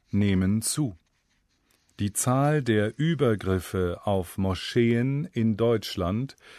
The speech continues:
ist in den vergangenen Jahren stark gestiegen. Dies schreibt die Neue Osnabrücker Zeitung und beruft sich dabei auf Statistiken der Bundesregierung.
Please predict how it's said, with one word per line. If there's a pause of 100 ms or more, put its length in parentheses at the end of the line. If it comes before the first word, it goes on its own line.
(140)
ist
in
den
vergangenen
Jahren (160)
stark
gestiegen. (560)
Dies
schreibt (120)
die
Neue
Osnabrücker
Zeitung (500)
und
beruft
sich
dabei (240)
auf
Statistiken
der
Bundesregierung.